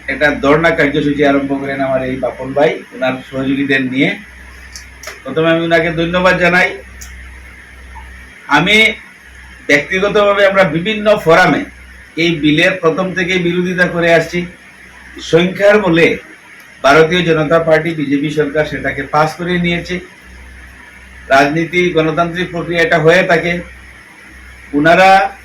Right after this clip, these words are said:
সংখ্যা বলে আজকে করেছেন, কালকে যদি সময় সুযোগ আছে, সংখ্যার বলে আসলে সেটা আবার বাতিল করা হবে। সেটাই গণতন্ত্রের বিউটি। কিন্তু একটা কথা এখানে, হান্ড্রেড পার্সেন্ট চ্যারিটির জন্য যে উদ্দেশ্য, যে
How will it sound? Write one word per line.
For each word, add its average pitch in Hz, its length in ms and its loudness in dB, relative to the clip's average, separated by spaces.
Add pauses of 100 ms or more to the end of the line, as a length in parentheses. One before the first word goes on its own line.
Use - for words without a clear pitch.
(240)
সংখ্যা 175 400 2
বলে 202 180 2
আজকে 190 220 0
করেছেন, 208 480 2
কালকে 151 340 0
যদি 165 240 -4
সময় 156 320 -2
সুযোগ 160 280 -2
আছে, 156 260 2
সংখ্যার 156 320 0
বলে 151 180 0
আসলে 143 240 -2
সেটা 139 240 -2
আবার 135 220 2
বাতিল 120 320 -4
করা 110 160 -8
হবে। - 260 -14 (480)
সেটাই 170 420 0 (320)
গণতন্ত্রের 151 540 0
বিউটি। 151 440 -2 (1700)
কিন্তু 180 220 0
একটা 233 320 0
কথা 214 240 4
এখানে, 131 340 0 (1500)
হান্ড্রেড 208 720 -2
পার্সেন্ট 208 440 0
চ্যারিটির 165 520 0
জন্য 113 300 -8
যে 170 100 -4
উদ্দেশ্য, 151 760 -4
যে - 100 -4